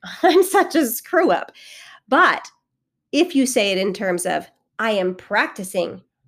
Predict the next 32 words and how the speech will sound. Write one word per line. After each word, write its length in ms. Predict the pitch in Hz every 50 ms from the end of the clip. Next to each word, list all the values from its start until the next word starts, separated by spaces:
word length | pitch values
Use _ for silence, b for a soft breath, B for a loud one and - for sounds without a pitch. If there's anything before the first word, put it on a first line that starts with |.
| _ _ _ - 190
being 200 | 180 214 202 196
a 40 | 190
person 280 | 202 196 185 185 190
who 100 | 185 185
eats 140 | 185 - -
sugar 220 | - 190 175 170 170
in 60 | 165
moderation." 640 | 165 165 165 170 165 - 175 - - - - - _ _ _ _ _
Okay, 140 | - - 254
when 140 | 233 226 233
you're 100 | 196 190
practicing, 600 | 190 269 - - - - - 180 175 180 214 180 - - - - - -
practicing 500 | - - 226 220 220 - 214 - 214 190
implies 640 | 175 180 180 - 330 330 247 170 156 196 247 - - b b b b
that 60 | -
you're 120 | 190 202 196
not 80 | 185
doing 160 | 185 185 175 -
it 80 | -
perfectly 400 | - - - - - - - -
yet. 140 | - - - _ _ _ -
"I'm 140 | - 214 233
becoming 600 | 233 240 247 - 381 453 415 233 170 - 170 175 -
that 160 | 185 - -
person. 280 | - - 175 - - - _
I'm 100 | - 262
not 140 | 370 440 508 494
there 160 | 494 494 427
yet, 140 | 302 - -
but 80 | - 208
I'm 80 | 202
becoming 540 | 196 185 190 - 196 190 185 165 - - -